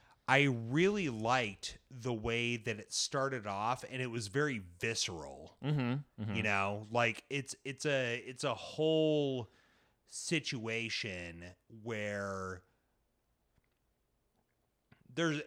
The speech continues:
Speaker 1: there, like, you don't, you don't, when you're, when I was watching it, I didn't feel like it was like, "Oh yeah, he's obviously, like, you know, the, the protagonist is gonna, like, gonna
Speaker 2: Yeah.
Speaker 1: win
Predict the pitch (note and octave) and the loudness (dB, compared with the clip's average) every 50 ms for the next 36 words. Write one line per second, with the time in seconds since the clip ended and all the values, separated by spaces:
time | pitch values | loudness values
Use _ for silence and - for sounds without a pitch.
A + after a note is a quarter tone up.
0 | - D3 C#3 E3 C#3+ - _ _ _ _ _ - F3 F#3 F3+ F3 - - - - | -8 -10 -10 -10 -10 -10 _ _ _ _ _ -2 2 2 2 2 0 -6 -8 -4
1 | F3 F#3 D#3+ G3 G#3 G#3+ G#3 - - _ - D#3 D3+ D#3 E3+ F3 E3+ - - _ | -2 2 6 6 6 6 4 0 -6 _ -4 -2 2 2 2 2 0 -2 -8 _
2 | _ _ _ _ _ _ - - _ _ - D3+ E3 E3+ E3+ E3 - - C3+ C#3 | _ _ _ _ _ _ -20 -20 _ _ -4 -2 0 2 0 0 -2 -4 -6 -4
3 | D3+ D3+ D3+ D3+ E3 E3+ E3+ C#3+ B2+ C3 B2+ B2 C3+ C3 - D#3 D#3 D3+ D3+ D3+ | 0 2 4 4 4 4 2 2 2 2 2 2 2 2 0 -2 -4 -2 -2 -2
4 | D#3 D3 - - B2 A#2+ G#2+ C3 C3+ C3+ C#3+ A2 G2+ - - - - C3 B2+ C3 | -2 -2 -2 -2 -2 -2 0 -2 -4 -4 -6 -12 -14 -18 -16 -6 -2 0 2 2
5 | C3+ B2 A2+ A2 G#2 G2 - A2 A2 G#2+ G#2 G2 - A2 G2+ G2 - - - C#3+ | 4 4 4 4 2 2 -2 -6 -6 -6 -6 -4 -2 -2 -2 -2 -4 -2 2 2
6 | D#3+ D3+ C3+ B2 B2+ A#2+ A#2+ A2 G2+ F2+ F#2 A2+ B2+ A#2 A2 A2+ - - - A2 | 4 4 2 2 0 2 2 0 0 -2 -4 -6 -6 -6 -6 -6 -6 -2 2 4
7 | A2+ A2+ G#2 G#2+ G#2 G#2 G2+ - B2 A2+ G#2 G2+ G2+ G2 F#2+ F#2 F#2 E2+ D#2+ _ | 4 4 2 0 -2 -2 -4 -4 -4 -4 -2 -2 -2 -2 -2 -2 -4 -6 -12 _
8 | _ _ _ F#2 F#2+ - _ _ - E3 E3+ D3 A2+ F#2+ F#2 F#2+ F#2+ G2 - C3 | _ _ _ -20 -20 -20 _ _ -8 -6 -2 -2 -2 -2 -2 -4 -8 -6 -4 -2
9 | B2 A2 G2+ F#2 - _ - A#2 B2 A#2 C3+ B2 A2+ G#2+ G2+ F#2+ - _ _ - | -2 -2 -2 -6 -12 _ -20 -10 -4 -2 2 2 4 2 2 0 -4 _ _ 0
10 | D3+ C#3+ - - C#3+ C#3+ C#3 C3 B2 B2 A#2+ A2 - - B2 A2 G2+ G2+ A2+ G#2+ | 0 0 2 2 4 4 4 4 4 0 -2 -2 -2 -4 -4 -4 -6 -6 -6 -6
11 | F#2+ F#2 F2+ E2 A#2+ - A#2 F#2+ E2+ F#2 G2 A#2 A#2+ A#2 A2+ G2 F2 E2 D#2+ D#2+ | -6 -6 -6 -4 -2 0 0 0 -2 -4 -4 0 2 2 2 0 -2 -4 -8 -12